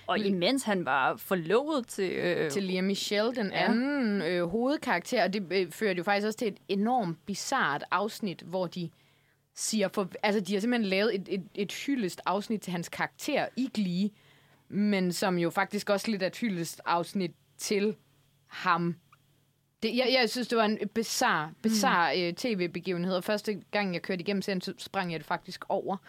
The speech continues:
Speaker 2: Jeg har først set det senere, øh, dybt underligt.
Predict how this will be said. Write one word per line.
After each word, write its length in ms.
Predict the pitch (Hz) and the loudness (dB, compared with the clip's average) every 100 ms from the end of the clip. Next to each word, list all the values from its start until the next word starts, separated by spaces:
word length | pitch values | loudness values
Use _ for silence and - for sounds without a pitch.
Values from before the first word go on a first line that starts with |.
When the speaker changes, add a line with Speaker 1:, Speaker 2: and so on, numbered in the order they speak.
| - - - | -20 -20 -20
Speaker 2:
Jeg 60 | - | -10
har 80 | 196 | -6
først 200 | 196 185 | -4 -2
set 200 | 220 175 | -4 -4
det 80 | 170 | -6
senere, 520 | - 175 185 180 104 | -6 -4 -2 -2 -4
øh, 340 | 160 151 120 - - - - 53 - _ _ _ _ - 180 | -4 -6 -8 -10 -16 -20 -20 -20 -20 _ _ _ _ -12 -4
dybt 160 | 247 170 | -4 -4
underligt. 420 | 135 127 135 | -6 -10 -14